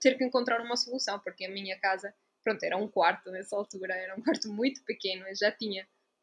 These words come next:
mais ou menos trinta guarda-chuvas, por isso era um armazém, não conseguia andar, não conseguia, ah, abrir as portas, por isso era mesmo,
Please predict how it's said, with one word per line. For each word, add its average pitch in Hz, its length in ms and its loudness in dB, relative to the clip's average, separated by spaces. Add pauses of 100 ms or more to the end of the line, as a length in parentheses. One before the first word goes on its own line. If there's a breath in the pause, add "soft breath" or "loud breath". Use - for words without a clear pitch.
(120)
mais 208 260 2
ou 220 60 0
menos 208 260 0
trinta 233 300 4
guarda-chuvas, 208 600 2
por 202 140 -4
isso 202 400 -8
era 185 200 2
um 190 120 -4
armazém, 185 600 0 (100)
não 180 120 -4
conseguia 208 520 -2 (320 loud breath)
andar, 190 420 4
não 190 120 -6
conseguia, 185 560 -4 (560 loud breath)
ah, 156 300 0
abrir 208 360 6
as 294 140 6
portas, 185 640 0 (280 soft breath)
por 208 100 -4
isso 220 180 0
era 220 160 6
mesmo, 214 480 -2